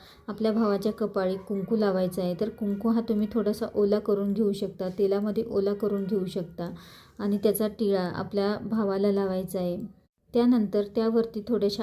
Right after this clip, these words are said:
अक्षता लावायच्या आहे आणि भावाच्या डोक्यावरती देखील आपल्याला थोड्याशा अक्षता टाकायच्या आहे.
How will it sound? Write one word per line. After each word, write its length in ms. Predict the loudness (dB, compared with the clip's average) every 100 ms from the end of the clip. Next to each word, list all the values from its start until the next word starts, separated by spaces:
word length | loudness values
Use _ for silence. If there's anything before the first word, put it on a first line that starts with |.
| -6
अक्षता 440 | -8 -4 -2 2
लावायच्या 480 | 2 2 0 0 -2
आहे 160 | 0 -2
आणि 240 | -2 0
भावाच्या 400 | 2 2 0 0
डोक्यावरती 640 | -2 -2 -2 -2 -2 0
देखील 300 | 0 0 -2
आपल्याला 320 | -4 -2 -2 0
थोड्याशा 340 | 0 -2 -2 -6
अक्षता 400 | -8 -6 -4 -2
टाकायच्या 520 | -4 -4 -2 -2 -2
आहे. 120 | -4